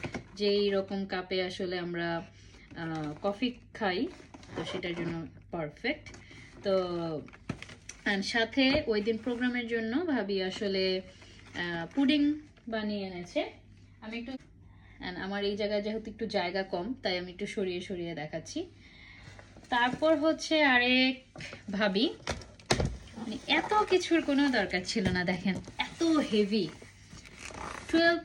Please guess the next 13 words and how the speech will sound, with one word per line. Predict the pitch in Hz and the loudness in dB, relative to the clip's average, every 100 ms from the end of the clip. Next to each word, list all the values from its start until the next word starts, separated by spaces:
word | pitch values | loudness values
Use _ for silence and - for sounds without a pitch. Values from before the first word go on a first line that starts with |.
| - | -4
পিসের | 302 294 277 302 294 277 | -2 -2 2 2 4 4
একটা | 262 269 | 2 0
ডিনার | 233 240 247 | -2 -2 -4
সেট | 254 269 240 | -2 -2 -2
এনেছে | 240 214 202 254 | -2 -2 -2 -2
আমার | 233 214 | -2 0
বাসার | 190 190 208 202 | -2 2 0 0
জন্য। | 208 196 185 269 302 - - - - - - - - | -2 -2 0 -2 -4 -14 -20 -20 -20 -20 -20 -12 -6
And | 185 | -2
কালারটাও | - 240 254 254 269 226 196 | 2 6 6 4 2 2 2
কি | - 262 | 0 0
যে | 226 254 | 2 2
সুন্দর, | 254 - 285 302 330 320 285 196 156 | 2 0 2 4 4 4 4 2 0